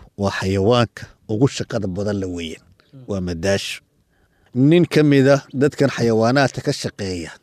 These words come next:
ayaa wuxuu qadaray maalintii shaqada ay qabato. Haddii xooggaas ay ku shaqaynayso la siin lahaa, hal nin oo xoog leh la siin lahaa, se u shaqaysana,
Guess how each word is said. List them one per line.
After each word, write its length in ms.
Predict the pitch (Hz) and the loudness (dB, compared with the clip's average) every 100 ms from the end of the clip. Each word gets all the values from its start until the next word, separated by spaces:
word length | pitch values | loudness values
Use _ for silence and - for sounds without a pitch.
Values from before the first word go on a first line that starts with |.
| _ _ _ _ - | _ _ _ _ -6
ayaa 220 | 113 120 127 | 0 4 4
wuxuu 320 | 139 123 120 | 2 2 2
qadaray 680 | - 101 90 101 98 98 90 - _ _ _ _ _ | 2 -4 -2 -2 0 -2 -4 -10 _ _ _ _ _
maalintii 680 | 107 113 120 123 156 - 113 | -2 0 4 4 2 0 -4
shaqada 400 | - 113 - 127 | -2 -6 -4 -2
ay 140 | 107 101 | -2 -6
qabato. 540 | - 104 98 - 107 87 _ _ _ _ _ _ _ | -6 -8 -8 -10 -14 -14 _ _ _ _ _ _ _
Haddii 380 | 104 98 110 127 | -8 -2 2 2
xooggaas 760 | - 170 160 131 98 117 123 - | 4 4 6 4 2 2 2 0
ay 100 | 120 | -6
ku 100 | 147 | -6
shaqaynayso 680 | - 117 113 135 113 107 139 | -4 -2 2 2 2 0 0
la 140 | 123 | -2
siin 320 | 101 - 131 143 | -4 -2 -2 0
lahaa, 320 | 98 90 80 - _ _ _ _ _ _ | -4 -10 -12 -16 _ _ _ _ _ _
hal 220 | - 131 127 | 0 2 4
nin 160 | 120 123 | 4 2
oo 140 | 107 101 | 0 -2
xoog 340 | - 139 139 | -4 2 4
leh 120 | 127 | 6
la 80 | 113 | 4
siin 260 | - 123 117 | 2 0 0
lahaa, 160 | 104 98 | 0 -4
se 140 | - | 2
u 80 | 147 | 2
shaqaysana, 600 | - 123 110 104 127 104 | 2 -2 -2 0 0 -2